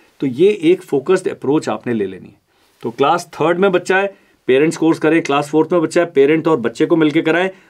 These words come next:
और जब फिफ्थ में आ जाता है तो आप बच्चे को बोलें कि "भाई अभी हमने आपको एक डेढ़ साल वार्म अप कर दिया,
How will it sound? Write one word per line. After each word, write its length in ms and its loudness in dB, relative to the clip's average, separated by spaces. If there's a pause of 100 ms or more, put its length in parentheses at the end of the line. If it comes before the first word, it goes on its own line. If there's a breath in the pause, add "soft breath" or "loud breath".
(100)
और 140 -2
जब 100 0
फिफ्थ 320 -4
में 80 2
आ 60 0
जाता 240 -2
है 40 -4
तो 80 0
आप 60 0
बच्चे 300 -2
को 320 2 (300 loud breath)
बोलें 260 2
कि 100 -2
"भाई 200 4
अभी 180 2
हमने 240 0
आपको 240 0
एक 100 2
डेढ़ 160 2
साल 200 0
वार्म 200 -2
अप 120 -6
कर 80 -4
दिया, 220 0